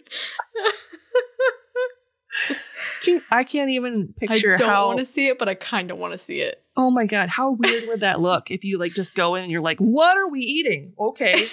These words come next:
Speaker 1: <laughs>
Speaker 2: what is
Speaker 1: What
Speaker 2: that?
Speaker 1: is this?
Speaker 2: Is that the chupacabra? Like, what did you bake for
Speaker 1: <laughs>
Speaker 2: us?"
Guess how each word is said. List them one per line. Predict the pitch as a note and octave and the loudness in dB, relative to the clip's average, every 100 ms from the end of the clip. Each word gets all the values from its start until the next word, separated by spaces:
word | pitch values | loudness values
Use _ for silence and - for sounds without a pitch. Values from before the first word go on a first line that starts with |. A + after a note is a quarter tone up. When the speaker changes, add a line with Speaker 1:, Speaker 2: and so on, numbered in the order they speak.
| - | -8
Speaker 1:
<laughs> | F#3+ | -4
Speaker 2:
what | B3+ C4 F4 | 2 2 2
is | B3+ E4 A#3+ | 2 2 2
Speaker 1:
What | A3+ | 4
Speaker 2:
that? | F3+ D#3 C4+ | 4 2 -2
Speaker 1:
is | C4 | -2
this? | B3 G3 A3 - - | 2 4 2 -4 0
Speaker 2:
Is | B3+ | 2
that | A#3 A#3+ | 4 2
the | E4+ | 2
chupacabra? | E4+ C#4 D4+ - G3 E3+ G#3+ B3+ D#4 | 2 0 -2 0 2 4 2 0 2
Like, | D4 G3+ | 0 2
what | A3 | 0
did | F#4 F4+ | 2 4
you | D4 | 4
bake | - - - | 2 0 -2
for | C4 - | 0 2
Speaker 1:
<laughs> | |
Speaker 2:
us?" | G#3+ B3+ - G#4+ - D#4+ | 2 0 -2 0 0 0